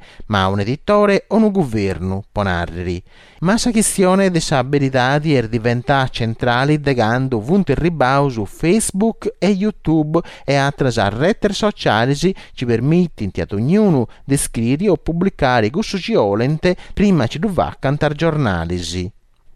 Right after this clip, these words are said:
Non tutto su dunque sa tenente si strumento su adatto su postertare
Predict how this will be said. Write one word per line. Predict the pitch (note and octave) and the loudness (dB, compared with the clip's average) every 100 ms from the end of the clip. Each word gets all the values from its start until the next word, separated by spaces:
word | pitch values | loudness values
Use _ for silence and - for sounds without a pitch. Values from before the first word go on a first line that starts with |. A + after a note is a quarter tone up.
| - - | -16 -2
Non | A3 A#3 | 0 2
tutto | F#3+ - | 0 0
su | A3 F#3+ | -4 -2
dunque | D3+ E3+ F#3 | -2 0 0
sa | E3 | 0
tenente | C#3 C#3 B2+ A2 | 0 0 0 -2
si | A2 | -4
strumento | - C3 D3+ F#3 A2+ F2 | -4 -2 2 2 0 -4
su | F2 | -6
adatto | C#3+ E3 G2 B2 - E3 | -4 -2 -2 -2 -4 -6
su | C#3+ C3 | -2 -4
postertare | - A2+ - E3 - F#3+ D3+ A#2+ | -4 -4 -2 -2 2 2 4 2